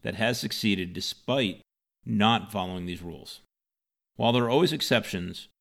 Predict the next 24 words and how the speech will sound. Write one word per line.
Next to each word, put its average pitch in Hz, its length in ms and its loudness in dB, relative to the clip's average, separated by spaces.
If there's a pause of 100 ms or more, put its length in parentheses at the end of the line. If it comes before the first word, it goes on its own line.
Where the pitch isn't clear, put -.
(180)
that 131 220 -6
doesn't 143 300 -2
mean 117 280 6
that 104 160 -2
the 101 60 -6
rules 95 300 -4
don't 92 200 -6
apply. 78 440 -12 (880)
That 110 200 -2
said, 135 500 2 (220)
these 120 240 0
rules 120 240 0
are 107 60 0
only 110 180 4
my 98 180 2
opinion. 80 400 -8 (840)
Hopefully 147 380 2
they 120 160 4
give 113 220 4
you 113 260 6
insight 110 480 0
into 98 160 -2
common 127 420 -2
pitfalls 90 720 -2